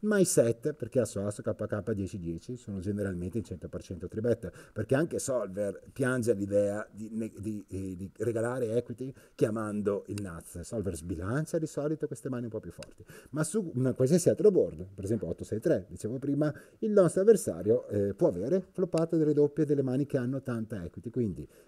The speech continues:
rispetto al, eh, preflop, il flop toglie il cap la maggior parte delle volte.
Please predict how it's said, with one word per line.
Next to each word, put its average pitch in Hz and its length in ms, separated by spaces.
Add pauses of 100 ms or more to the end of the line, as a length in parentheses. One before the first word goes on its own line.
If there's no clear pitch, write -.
rispetto 104 600
al, 98 280 (280)
eh, 76 720
preflop, 170 640
il 175 160
flop 104 380 (100)
toglie 98 640
il 123 140
cap - 440
la 151 120
maggior 151 440
parte 87 480
delle 87 160
volte. - 360